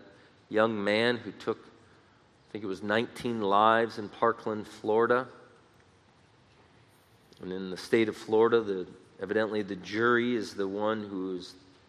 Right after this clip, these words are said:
the ones who are to decide whether the person gets the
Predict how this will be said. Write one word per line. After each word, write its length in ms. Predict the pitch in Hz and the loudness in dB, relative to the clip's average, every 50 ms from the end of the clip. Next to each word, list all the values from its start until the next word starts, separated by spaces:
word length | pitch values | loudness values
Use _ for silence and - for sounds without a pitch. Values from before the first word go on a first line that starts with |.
| _ _ _ _ _ _ - | _ _ _ _ _ _ -14
the 60 | - | -8
ones 280 | 92 101 104 107 104 - | -4 -2 -2 -2 -4 -4
who 120 | - 113 | -4 -4
are 60 | 101 | -4
to 140 | 87 - - 92 | -4 -6 -10 -12
decide 540 | 90 87 - - 107 107 110 113 110 104 | -12 -12 -4 0 2 4 4 4 2 0
whether 320 | 101 95 98 95 92 98 92 | -2 -4 -4 -4 -4 -6 -6
the 100 | 85 90 | -6 -10
person 460 | - - 113 104 - - 98 95 87 | -6 -6 -6 -6 -4 -8 -10 -8 -2
gets 320 | 95 107 107 104 - - - | 0 0 0 0 -4 -12 -12
the 200 | - 95 90 | -10 -8 -8